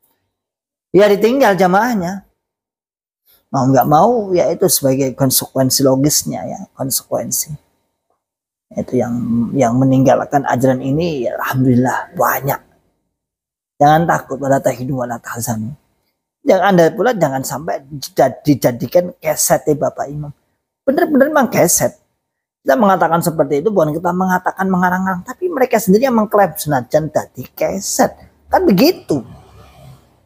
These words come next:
Senajan dadi keset ya Bapak Imam. Awake tetep sabar. Awake tetep ridho sak demok krana Allah. Sampai mati.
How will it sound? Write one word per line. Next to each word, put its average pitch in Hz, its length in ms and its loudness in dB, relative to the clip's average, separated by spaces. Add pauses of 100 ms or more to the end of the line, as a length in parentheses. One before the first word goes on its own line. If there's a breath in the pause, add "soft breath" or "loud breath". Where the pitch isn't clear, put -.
(720)
Senajan 147 480 0
dadi 165 560 0 (360)
keset 180 520 -6
ya 196 80 -2
Bapak - 320 -10
Imam. - 240 -20 (920)
Awake - 280 -8
tetep - 160 -8
sabar. - 800 -2 (560)
Awake 107 400 -10
tetep 127 160 -6 (160)
ridho 147 640 4
sak - 240 -6
demok 131 400 -2
krana 120 240 -18
Allah. - 360 -20 (680)
Sampai - 560 -6
mati. - 440 -6